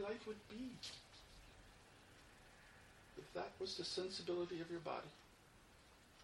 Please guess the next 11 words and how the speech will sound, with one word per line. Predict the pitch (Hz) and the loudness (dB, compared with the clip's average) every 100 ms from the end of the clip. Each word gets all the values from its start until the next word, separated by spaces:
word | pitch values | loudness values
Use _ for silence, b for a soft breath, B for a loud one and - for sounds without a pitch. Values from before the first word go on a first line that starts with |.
| - - - - - - | -16 -16 -18 -16 -16 -2
Which, | 123 - | -2 2
by | 180 | 2
the | 151 | 6
way, | 131 - | 4 4
starts | - - - - | 2 2 2 -2
to | 175 | 0
move | 175 170 175 170 | 0 -2 -2 -4
you | 160 160 156 175 170 - - - - - - - - - - - | -4 -2 0 0 0 -4 -6 -6 -6 -6 -6 -6 -6 -8 -8 -4
into | 135 160 139 127 | -4 0 4 4
a | 131 147 | 4 4
very | 180 202 | 6 4